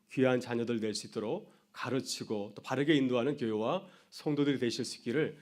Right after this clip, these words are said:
주의 이름으로 축원합니다. 다음으로 바울은 결혼한 부부들의 이혼의 문제에 대해서 권면을 하고 있습니다.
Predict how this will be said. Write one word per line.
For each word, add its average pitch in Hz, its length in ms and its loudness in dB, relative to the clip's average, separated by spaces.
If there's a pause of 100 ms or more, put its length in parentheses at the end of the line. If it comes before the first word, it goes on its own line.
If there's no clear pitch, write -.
(120)
주의 113 260 2
이름으로 110 400 2
축원합니다. 107 800 -4 (800)
다음으로 160 300 12
바울은 165 500 12
결혼한 160 400 8
부부들의 139 500 8
이혼의 165 460 8
문제에 143 340 8
대해서 117 480 4
권면을 123 480 0
하고 120 220 -2
있습니다. 113 500 -6